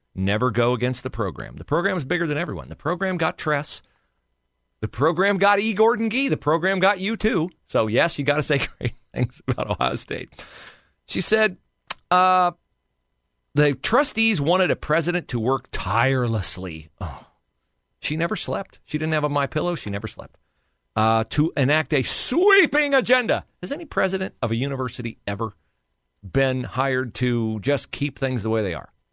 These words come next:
No, they're all hired for a sweeping agenda because they're all full of themselves to the point where they think they're gonna do what nobody else has ever been able to do before them.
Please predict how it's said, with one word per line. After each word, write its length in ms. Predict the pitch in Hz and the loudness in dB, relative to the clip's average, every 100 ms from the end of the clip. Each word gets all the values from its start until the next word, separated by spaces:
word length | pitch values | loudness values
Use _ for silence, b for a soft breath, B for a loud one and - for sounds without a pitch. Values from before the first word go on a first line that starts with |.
| _ _ | _ _
No, 180 | 131 147 | -4 -2
they're 160 | 123 139 | 2 2
all 140 | 180 | 0
hired 320 | 113 82 64 _ | -2 -6 -8 _
for 160 | 117 | -6
a 60 | 90 | -4
sweeping 400 | - 117 95 95 | -2 -4 -4 -8
agenda 360 | 80 87 62 64 | -8 -12 -12 -14
because 280 | - 135 | -6 -4
they're 140 | 120 - | -2 -2
all 200 | 151 170 | -2 -2
full 240 | - 175 | -4 -4
of 60 | 170 | -2
themselves 460 | 101 - - 107 | -4 -6 -8 -10
to 80 | - | -10
the 80 | 95 | -10
point 220 | - 123 | -8 -6
where 60 | 113 | -4
they 120 | 113 | -4
think 220 | - 123 | -4 -2
they're 120 | 131 | -2
gonna 180 | 131 143 | -2 -2
do 160 | 127 147 | 0 0
what 180 | 139 131 | 0 -2
nobody 300 | 139 147 143 | -4 -2 -4
else 180 | 143 | -4
has 100 | 127 | -4
ever 160 | 143 139 | -4 -2
been 120 | 147 | -2
able 160 | 139 127 | -2 -4
to 80 | 131 | -2
do 160 | 160 | 0
before 300 | 135 131 180 | 0 -2 -4
them. 120 | - | -6